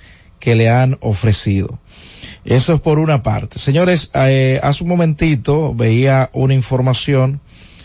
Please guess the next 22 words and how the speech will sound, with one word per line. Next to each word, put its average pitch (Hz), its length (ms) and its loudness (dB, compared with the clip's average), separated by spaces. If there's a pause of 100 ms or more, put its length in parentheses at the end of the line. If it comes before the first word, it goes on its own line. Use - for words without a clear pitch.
(160)
que 95 100 0
estoy 117 260 0
tratando 123 580 0
de 110 300 2
buscar 101 380 -2
nueva 120 300 2
vez 120 360 0
y... 98 420 -4 (460)
Eh, 101 240 0
profundizar, 107 840 0
ver 117 220 2
el 127 120 0
lugar 120 480 2
donde, 104 640 0 (520)
eh, 101 1000 0
se 104 540 0
generó 107 440 2
esta 120 200 -4
información 113 760 -2
de 107 60 0
una 135 180 2
joven 120 540 0